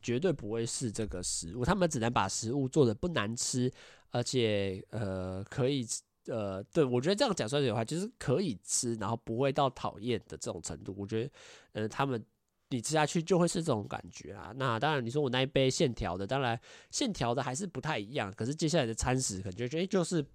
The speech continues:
不，就是必须说，就不是一般的咖喱，就是一般普普通通的样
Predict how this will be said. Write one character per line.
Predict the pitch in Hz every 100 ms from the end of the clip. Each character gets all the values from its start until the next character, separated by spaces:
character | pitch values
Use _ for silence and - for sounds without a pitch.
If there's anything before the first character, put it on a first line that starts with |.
| - -
不， | -
就 | - 214
是 | 185
必 | 165 185
须 |
说， | 165 151
就 | 165
不 | 160
是 | 180 170
一 | 160
般 | 131 123
的 | 101
咖 | 98 95
喱， | 87
就 | - -
是 |
一 | 127
般 | 117 98 101
普 | - 107
普 | 90
通 | 110 90
通 | 90 98
的 | - -
样 | 95